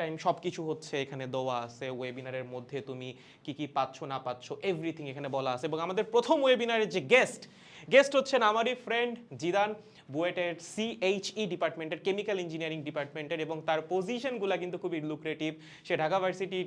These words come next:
আহ, most probably দুইশো something, আহ, then হচ্ছে সে সাস্টে টপ হান্ড্রেডে ছিল, সে হচ্ছে আইওটিতে টপ হান্ড্রেডে ছিল, এবং তার বুয়েট পজিশনও তিনশো ঊনচল্লিশতম।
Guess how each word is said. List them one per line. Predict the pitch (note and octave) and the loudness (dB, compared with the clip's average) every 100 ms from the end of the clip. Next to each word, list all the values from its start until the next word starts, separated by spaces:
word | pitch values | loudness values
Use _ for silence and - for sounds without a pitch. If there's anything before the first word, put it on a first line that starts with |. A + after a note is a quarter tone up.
| - C3+ | -2 0
আহ, | B2+ - - - | 0 -4 -12 -6
most | E3 - | -4 0
probably | F#3+ F3 E3 | 0 2 0
দুইশো | F#3 F#3+ F3 | 0 -2 -4
something, | D#3+ E3+ E3+ | -6 -6 -10
আহ, | - - - B2 | -14 -14 -6 -2
then | C3+ D3 | -2 -4
হচ্ছে | D#3 D#3+ | -6 -4
সে | F3 F3 | -4 2
সাস্টে | D#3+ D#3 G#3 F3+ | 2 4 0 2
টপ | E3 F3 | 0 -2
হান্ড্রেডে | F3 E3 E3 - | -4 -4 -4 -4
ছিল, | E3 D#3 D#3 - - | -4 -2 -6 -12 -6
সে | D#3+ | -4
হচ্ছে | E3 F3+ E3 | 0 4 6
আইওটিতে | G3+ G#3+ G#3 F3+ | 6 2 -2 2
টপ | E3 E3+ | 2 0
হান্ড্রেডে | E3+ E3 E3 - | -2 -2 -2 -2
ছিল, | E3+ E3 | -2 -2
এবং | E3+ E3+ | -2 0
তার | D#3 | 0
বুয়েট | D#3 F3+ F3+ | 2 0 0
পজিশনও | E3+ E3 E3+ E3 | -4 -4 -4 -4
তিনশো | D#3+ D#3+ E3+ E3 D#3+ | -4 -4 -2 0 0
ঊনচল্লিশতম। | F3+ F3+ D#3+ D#3+ D#3+ D#3 | 0 2 2 2 0 -2